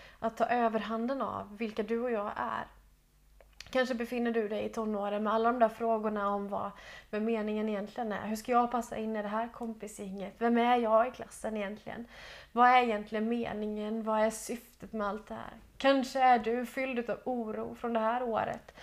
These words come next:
Om det här viruset som just nu sprider sig. Om ökad smitta här i Habo. Du kanske är orolig för framtiden och klimatförändringarna. Och känner, vad,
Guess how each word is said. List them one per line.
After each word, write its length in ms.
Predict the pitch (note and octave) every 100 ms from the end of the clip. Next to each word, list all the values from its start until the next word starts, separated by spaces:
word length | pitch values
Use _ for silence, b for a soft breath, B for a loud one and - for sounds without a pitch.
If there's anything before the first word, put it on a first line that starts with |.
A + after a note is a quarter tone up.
| B B B B B B
Om 340 | - A3+ G#3+ G3+ B B B _ -
det 120 | G#3+
här 140 | G#3+
viruset 560 | G#3 B3 A#3+ A#3 A#3 A#3
som 160 | A3 G#3+
just 220 | A3 -
nu 100 | A3
sprider 460 | - A3 G#3+ G#3+
sig. 420 | G#3+ G#3 A3 A#3+ - B B B
Om 180 | B G#3+ -
ökad 440 | A#3 A3 A#3 A3+
smitta 460 | - B3 A#3 - A3+
här 240 | G#3 G#3
i 60 | G#3
Habo. 580 | G3+ A3 A3 G#3+ B3+ C4 B B B B -
Du 80 |
kanske 240 | A3+ A3+ A#3+
är 60 |
orolig 440 | C4 B3 A#3 A#3 A3+
för 100 | A3+
framtiden 680 | A#3 A#3 A3+ A3 A3+ A#3+
och 100 | A3+
klimatförändringarna. 1200 | A3+ A3 A3+ A3+ - G#3+ G#3+ G#3+ G#3 G3+ G#3+ A#3 A#3 - -
Och 120 | A#3
känner, 340 | A#3 - G#3+ G#3+
vad, 280 | A#3 A#3